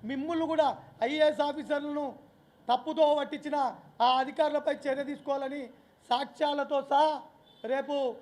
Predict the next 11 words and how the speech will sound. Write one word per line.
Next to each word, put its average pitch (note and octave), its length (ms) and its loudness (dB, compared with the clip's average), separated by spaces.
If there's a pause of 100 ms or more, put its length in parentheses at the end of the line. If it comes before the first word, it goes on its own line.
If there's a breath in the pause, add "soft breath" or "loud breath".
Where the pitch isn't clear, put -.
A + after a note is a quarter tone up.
(200)
రిప్రజెంటేషన్ C#4 680 -2
ఇవ్వబోతున్నాం. D4 540 -2 (520)
తప్పకుండా C#4 460 2
వారు C#4+ 220 -2
చర్య C#4+ 260 0
తీసుకోకపోతే D4 520 -4 (800)
ఇది B3+ 160 -8 (120)
పారదర్శకంగా C#4+ 840 -2
లేని, D4 240 -2 (680)
ఒక B3 180 -2 (1400)
లోభూష్టమైన, D4 720 2